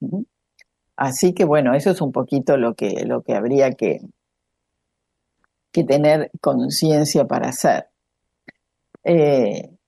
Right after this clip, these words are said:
ahora que viene este eclipse, el, el pasado mañana, eh, o sí, más o menos, <laughs> este, dos o tres días faltan. A ver, siempre que hay un, una movida,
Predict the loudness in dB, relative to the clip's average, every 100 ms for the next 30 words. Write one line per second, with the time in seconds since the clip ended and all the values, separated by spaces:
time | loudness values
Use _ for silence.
0 | _ _ _ -2 2 2 2 2 2 4
1 | 4 2 0 -2 4 4 4 0 -2 0
2 | 0 -2 -4 -4 -2 -2 -2 -4 -8 -8
3 | -10 -2 0 2 2 2 2 2 2 -2
4 | -8 _ _ _ _ _ _ 0 2 4
5 | 4 4 4 2 2 0 -4 -6 -10 _
6 | -6 -4 -2 -2 -4 -4 -6 -10 -16 _
7 | _ _ -2 0 0 -4 -6 -2 0 0
8 | -2 -4 _ _ _ -4 -2 -2 -4 -2
9 | 0 2 0 2 2 2 4 4 4 2
10 | 0 0 0 -2 -4 _ _ _ _ _
11 | _ _ _ -4 0 2 2 -2 _ _
12 | _ _ _ _ _ _ _ -10 2 4
13 | 4 0 0 2 2 4 0 0 0 2
14 | 0 -2 0 2 2 2 2 4 4 6
15 | 6 4 2 -8